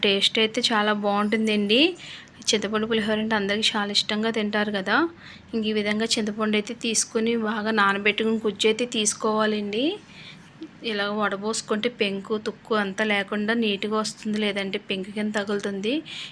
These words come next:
ఈ విధంగా బాండీలు పెట్టుకుని చింతపండు గుజ్జు అంతా తీసుకుని పచ్చిమిర్చి, కరివేపాకు, కొద్దిగా బెల్లం వేసుకొని బాగా ఉడికించాలండి. పసుపు, తగిన ప-, తగినంత పసుపు ఇవన్నీ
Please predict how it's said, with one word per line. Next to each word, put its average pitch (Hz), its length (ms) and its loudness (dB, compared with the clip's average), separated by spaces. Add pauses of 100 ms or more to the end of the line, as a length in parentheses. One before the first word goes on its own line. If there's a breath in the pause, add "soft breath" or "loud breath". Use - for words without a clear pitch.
ఈ 233 100 -6
విధంగా 214 320 0 (100)
బాండీలు 208 420 2
పెట్టుకుని 214 480 0
చింతపండు 208 500 -2
గుజ్జు 196 240 0
అంతా 208 240 -4
తీసుకుని 208 460 0 (100)
పచ్చిమిర్చి, 202 600 -2
కరివేపాకు, 196 720 2 (540 loud breath)
కొద్దిగా 220 360 2
బెల్లం 202 380 2
వేసుకొని 220 360 2 (100)
బాగా 196 280 2
ఉడికించాలండి. 202 800 0 (100)
పసుపు, 190 420 0 (960 loud breath)
తగిన 202 240 -2 (100)
ప-, 196 120 -2 (120)
తగినంత 202 420 -2
పసుపు 202 340 -2
ఇవన్నీ 202 260 0